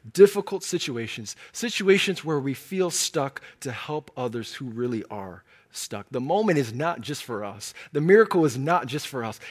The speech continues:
It's for those around us. Verse twenty-eight, Paul cried with a loud voice, "Do not harm yourself, for we are all here." And the jailer called for lights and rushed in, and trembling with fear, he fell down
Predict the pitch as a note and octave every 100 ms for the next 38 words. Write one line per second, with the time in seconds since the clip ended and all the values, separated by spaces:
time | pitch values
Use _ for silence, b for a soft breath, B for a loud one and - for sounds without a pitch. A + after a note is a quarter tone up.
0 | - E3 - F3+ C#3+ F3+ F#3+ B2 A#2+ A#2
1 | D3 E3 G#2 F2 - - - - _ b
2 | b b b b - D3 - D#3+ D3 D3
3 | C#3+ - D3+ E3+ E3 - F3 E3 D3+ B
4 | B B B D3+ E3+ D3 C3+ D3+ D#3+ C#3+
5 | C#3+ C#3+ C3 C3+ A#2 E3+ G3 F3+ - E3
6 | E3 E3 C#3 - A#2+ G#2+ - C#3+ A#2 D#3
7 | D#3 - C3 C3 - C#3 A#2+ - _ _
8 | _ _ _ B B - D3+ D3+ B2 F#3
9 | F#3+ D#3 - G3 E3 E3 D3 E3+ E3 -
10 | C3 C#3+ E3+ - E3+ E3+ C3 - F3 G3
11 | F#3 D#3+ C#3+ - F3+ D#3+ D#3 - D#3+ E3
12 | D3+ E3 C#3+